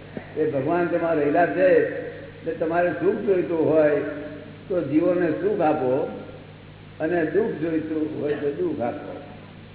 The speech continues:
એનું નામ ધર્મ. જે ધર્મ જોઈતો હોય તે. દુઃખ, દુઃખનો ધર્મ જોઈતો હોય તો દુઃખ આપો,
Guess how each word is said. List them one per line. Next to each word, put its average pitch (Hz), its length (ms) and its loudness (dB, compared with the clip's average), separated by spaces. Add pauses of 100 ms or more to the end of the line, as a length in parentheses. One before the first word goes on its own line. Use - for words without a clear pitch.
(1080)
એનું 180 160 -2
નામ 160 160 2
ધર્મ. 160 360 4 (800)
જે 170 160 4
ધર્મ 160 300 4
જોઈતો 143 240 6
હોય 127 140 0
તે. - 200 -8 (1000)
દુઃખ, 160 260 -2
દુઃખનો 156 420 4
ધર્મ 175 260 6
જોઈતો 180 340 4
હોય 170 360 8
તો 156 180 -2
દુઃખ 156 220 -2
આપો, - 360 -4